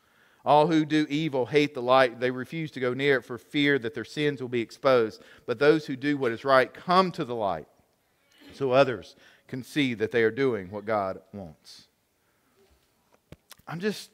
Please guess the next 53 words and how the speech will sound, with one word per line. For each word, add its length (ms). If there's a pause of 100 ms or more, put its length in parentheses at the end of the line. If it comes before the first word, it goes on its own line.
(100)
uh, 280 (160)
you 120
know, 60
I, 140
I 320
read 480
this 280
and 80
I'm 100
like, 180 (280)
that's 320
a 60
picture 400
of 60
our 120
world 280
today. 340 (360)
People 460
don't 340
want 280
to 80
believe 420
in 120
Jesus 460
because 400
it 80
means 540 (260)
they're 100
gonna 140
have 180
to 80
turn 480
from 200
their 140
sins. 760 (560)
It 120
means 320
they're 100
gonna 180
have 140
to 80
bring 460
those 220
things, 420
that, 220
those 200
evil 260
things 300
in 60
their 140
life 340
to 140
light. 640